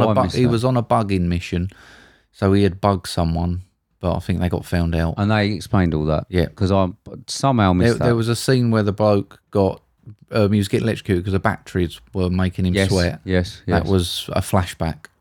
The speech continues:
Speaker 2: Ah, was
Speaker 1: to
Speaker 2: it?
Speaker 1: what happened to him. So the
Speaker 2: Ah.
Speaker 1: batteries were sweating, electrocuting him. He had to run off, and he got
Speaker 2: Right.
Speaker 1: killed.
Speaker 2: Oh, I missed that.
Speaker 1: Yeah.
Speaker 2: Yeah, that makes a bit more sense now. Cool, excellent. I still found it a bit frustrating that the cops wouldn't listen to him.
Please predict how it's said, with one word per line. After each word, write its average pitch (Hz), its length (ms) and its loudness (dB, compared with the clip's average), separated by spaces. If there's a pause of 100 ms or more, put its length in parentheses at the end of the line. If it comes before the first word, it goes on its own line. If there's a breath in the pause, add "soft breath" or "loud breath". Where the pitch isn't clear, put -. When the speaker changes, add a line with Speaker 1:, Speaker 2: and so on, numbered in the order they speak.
Speaker 2:
Ah, 117 420 2
was 98 240 -2
Speaker 1:
to 113 160 0
Speaker 2:
it? 95 40 0
Speaker 1:
what 90 140 -4
happened 90 400 -4
to 90 100 -6
him. 87 320 -4
So 92 240 -4
the 92 140 -2
Speaker 2:
Ah. 107 480 0
Speaker 1:
batteries 92 500 0
were 90 200 4
sweating, 90 640 0
electrocuting 92 580 2
him. 90 100 2
He 90 80 2
had 90 140 -2
to - 100 -10
run 87 180 0
off, 85 180 -2
and 104 80 -2
he 123 60 2
got 127 180 2
Speaker 2:
Right. 87 180 -2
Speaker 1:
killed. - 180 -6
Speaker 2:
Oh, 104 460 0
I - 20 -2
missed 95 320 -4
that. 78 280 -2 (340)
Speaker 1:
Yeah. 82 80 -4 (160)
Speaker 2:
Yeah, 90 240 -2 (260)
that 107 100 -4
makes 85 260 -2
a - 20 -10
bit 80 180 2
more 78 160 0
sense 85 340 0
now. 80 200 -4 (120)
Cool, 147 300 0
excellent. 127 460 -2 (500 loud breath)
I - 40 -10
still 160 240 0
found 139 280 0
it - 20 -2
a 107 40 -4
bit 107 160 0
frustrating 104 500 0
that 85 100 -2
the - 60 -6
cops - 320 -4
wouldn't 87 180 0
listen 87 260 -2
to 82 120 0
him. 85 160 0